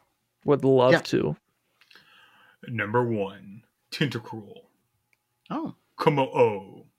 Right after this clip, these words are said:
Speaker 3: Victini. Cobalion. Gengar. Sneasler.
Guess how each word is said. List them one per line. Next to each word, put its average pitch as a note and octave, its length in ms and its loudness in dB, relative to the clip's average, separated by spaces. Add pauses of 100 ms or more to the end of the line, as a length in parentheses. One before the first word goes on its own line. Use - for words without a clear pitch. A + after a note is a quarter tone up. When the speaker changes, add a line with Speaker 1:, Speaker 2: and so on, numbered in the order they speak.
(540)
Speaker 3:
Victini. A#2+ 880 -4 (1300)
Cobalion. A2 1000 -2 (800)
Gengar. B2+ 960 0 (600)
Sneasler. B2 1120 -4